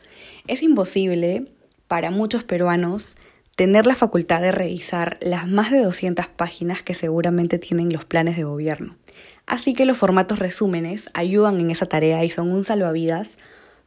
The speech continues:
para que aún así estemos informados. Al estar tan estructurado, permite ser una excelente guía respecto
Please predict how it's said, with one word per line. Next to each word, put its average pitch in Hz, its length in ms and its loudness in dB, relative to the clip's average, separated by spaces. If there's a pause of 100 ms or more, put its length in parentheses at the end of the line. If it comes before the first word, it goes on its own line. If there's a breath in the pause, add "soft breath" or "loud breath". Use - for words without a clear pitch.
para 233 240 0
que 214 80 0
aún 185 200 2
así 190 220 -2
estemos 170 400 -2
informados. 156 800 -8 (760)
Al 190 120 2
estar 294 320 -2 (260)
tan 262 160 2
estructurado, 185 1080 0
permite 190 380 -2
ser 208 360 -6
una 196 180 -4
excelente 208 640 -2
guía 190 340 2
respecto 180 720 -4